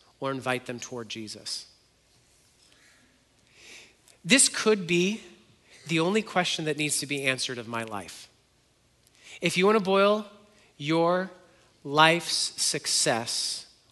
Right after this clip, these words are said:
or effectiveness down to one question, this might be the one question.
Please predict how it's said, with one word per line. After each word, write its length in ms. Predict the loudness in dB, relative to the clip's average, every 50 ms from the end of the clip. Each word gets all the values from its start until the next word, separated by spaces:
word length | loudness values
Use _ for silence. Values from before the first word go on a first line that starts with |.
| _ _
or 140 | -4 -4 -4
effectiveness 760 | -4 -4 -2 -2 -2 -2 -2 -8 -10 -8 -8 -6 -6 -6 -4
down 240 | -2 -2 -2 -2 -4
to 140 | -6 -8 -8
one 540 | -10 -10 -6 -4 -2 -2 -2 -2 -4 -8 -10 -14 -20
question, 640 | -6 -4 -2 -2 -2 -4 -6 -6 -10 -10 -12 -14 -16 -20 -20 -20 _ -2
this 280 | 0 0 0 0 -2
might 320 | 0 0 -2 -2 -2 -6 -8
be 140 | -8 -8 -8
the 120 | -8 -10
one 260 | -10 -10 -10 -12 -12
question. 480 | -14 -16 -14 -14 -12 -14 -14 -16 -18